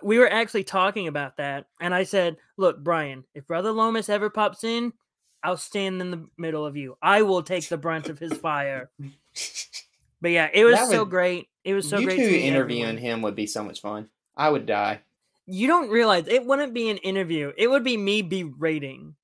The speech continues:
Speaker 1: berating
Speaker 2: <laughs>
Speaker 1: Brother Lomas. That's
Speaker 2: So
Speaker 1: what would have happened.
Speaker 2: So before we really dive into it, I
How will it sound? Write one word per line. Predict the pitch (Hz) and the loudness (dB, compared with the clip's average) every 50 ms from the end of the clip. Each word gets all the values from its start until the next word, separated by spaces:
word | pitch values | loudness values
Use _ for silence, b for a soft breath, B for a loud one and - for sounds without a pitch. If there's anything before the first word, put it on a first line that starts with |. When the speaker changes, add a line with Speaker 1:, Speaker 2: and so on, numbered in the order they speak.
| _ - | _ -6
Speaker 1:
berating | 156 175 185 175 156 147 151 175 185 196 208 202 190 165 143 131 123 127 131 139 - - - | -2 0 0 0 -2 0 2 4 6 6 6 6 4 2 0 -4 -8 -12 -12 -18 -20 -20 -20
Speaker 2:
<laughs> | _ - | _ -2
Speaker 1:
Brother | 160 170 160 147 156 151 | 0 0 2 2 0 0
Lomas. | 147 147 139 139 131 127 127 135 143 - - - - - - _ _ _ _ _ _ _ _ _ _ _ _ _ _ _ _ - | 0 -2 -2 -4 -6 -10 -12 -12 -10 -8 -8 -8 -8 -12 -16 _ _ _ _ _ _ _ _ _ _ _ _ _ _ _ _ 2
That's | - 202 226 247 | 4 6 6 6
Speaker 2:
So | - 247 | 8 6
Speaker 1:
what | 240 240 226 | 6 6 6
would | 202 196 | 4 2
have | 196 175 | 2 0
happened. | 180 170 165 151 - 139 127 120 143 156 - _ _ _ _ _ _ _ _ _ _ _ _ | 0 -2 -2 -4 -6 -10 -16 -16 -18 -20 -20 _ _ _ _ _ _ _ _ _ _ _ _
Speaker 2:
So | - - - 160 156 | -6 0 2 4 4
before | 147 151 147 147 180 202 214 208 139 | 4 2 0 2 2 2 2 0 2
we | - 156 151 139 | 2 2 2 4
really | 131 127 131 135 135 | 2 2 2 2 4
dive | 131 120 113 117 113 | 4 4 2 2 0
into | 113 113 110 - 131 | -4 -6 -2 2 2
it, | 123 120 - - | 2 2 2 0
I | - 127 143 170 196 202 | 0 2 2 2 0 -2